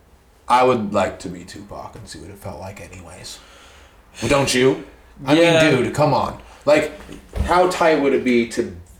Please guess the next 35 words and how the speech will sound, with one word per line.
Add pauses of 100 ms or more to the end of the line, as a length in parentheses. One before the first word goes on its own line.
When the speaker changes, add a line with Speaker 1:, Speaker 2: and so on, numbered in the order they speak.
(220)
Speaker 1:
probably
film (600)
and
fuck (360)
Speaker 2:
Yeah,
I
would,
Speaker 1:
Poetic
Speaker 2:
I
would,
Speaker 1:
Ju-
Speaker 2:
I
would
honestly,
Speaker 1:
F-,
you're,
you're
Speaker 2:
yeah.
Speaker 1:
in
on
the
Jo-,
on
the
Poetic
Justice
set, (320)
and
you're,
like,
butt
fucking
Jo-,
Janet
Jackson?